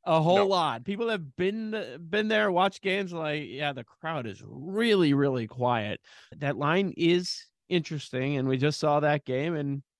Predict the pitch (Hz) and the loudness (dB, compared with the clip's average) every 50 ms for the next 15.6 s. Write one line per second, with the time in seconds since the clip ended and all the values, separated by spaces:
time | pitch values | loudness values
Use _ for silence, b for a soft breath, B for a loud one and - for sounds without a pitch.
0 | _ _ _ 131 143 160 165 151 160 147 - 170 160 170 170 139 120 120 - 123 | _ _ _ -2 0 0 0 -2 -4 -2 0 2 2 4 4 2 0 -2 -4 -6
1 | 120 127 139 143 151 147 143 143 139 127 143 151 165 180 - - - 147 143 151 | -4 -4 -2 -2 -2 -2 -2 -2 -2 0 0 0 0 -2 -4 -6 -4 -2 0 2
2 | 156 143 131 127 131 143 160 175 - - 117 135 151 170 180 175 b b b b | 2 0 0 0 0 0 -2 -2 -4 -6 -4 -2 0 0 0 0 b b b b
3 | b b _ - 147 139 147 143 - 180 156 143 147 135 135 139 135 - - 147 | b b _ -4 -4 -4 -8 -4 -2 -2 0 2 2 0 2 0 -2 -4 -2 -2
4 | 139 131 123 120 120 - 117 - - - 113 120 113 110 - - B B B B | -2 0 0 -2 -2 -4 -6 -6 -6 -4 -2 0 0 0 0 -2 B B B B
5 | - 185 185 175 160 190 208 226 226 190 208 208 202 196 175 175 185 180 180 - | 4 6 6 6 6 4 4 4 2 2 2 2 4 4 4 4 2 2 0 -2
6 | 165 151 - - 151 135 117 - 127 110 110 - _ _ _ _ _ _ _ _ | -6 -10 -8 -6 -4 -4 -4 -4 -6 -8 -8 -10 _ _ _ _ _ _ _ _
7 | - 160 147 143 139 117 156 175 180 180 - 190 190 - - 139 131 143 180 254 | 4 6 6 6 6 4 4 2 2 2 0 -2 -2 -2 -2 -4 -4 -4 -4 -4
8 | 320 311 - - 208 226 220 226 233 190 - - 185 202 - - 147 120 151 175 | -6 -6 -6 -6 -8 -8 -6 -6 -6 -6 0 0 0 0 0 -4 -2 0 0 -2
9 | 180 - 160 135 127 151 151 147 123 135 151 170 165 - 143 135 120 120 - - | -2 -6 -8 -6 -4 -2 -2 -2 0 0 0 0 0 -4 -8 -8 -8 -8 -4 -4
10 | 139 135 135 123 117 143 131 120 - 135 139 151 143 - 135 120 - - 127 117 | -4 -4 -4 -6 -4 -4 -4 -4 0 0 0 0 0 2 0 0 0 -2 -6 -4
11 | 123 135 131 - - 123 107 - 127 139 - - 131 - 135 123 - - 131 - | -4 -4 -4 -6 -14 -10 -6 -6 -6 -4 -6 -8 -4 -4 -4 -4 -2 -4 -4 -2
12 | - 156 156 147 147 147 147 135 - - - 127 - - 151 135 - 139 123 117 | -2 -2 0 4 4 4 4 4 2 -4 -12 -12 0 0 0 0 0 -2 -4 -4
13 | 101 - 117 120 123 - - 135 113 - - 151 151 202 226 214 196 202 190 180 | -4 -4 -8 -8 -8 -2 0 0 0 0 -4 -2 -2 0 2 4 4 4 4 4
14 | - - 160 160 175 147 151 156 151 - - 156 147 139 120 - 135 131 - - | 0 -6 -6 -6 -2 2 4 4 4 4 4 -2 -2 0 0 2 2 2 0 2
15 | 143 135 131 - - - 113 135 127 117 98 87 | 2 2 2 2 -2 -10 -6 -2 -2 -2 -2 -4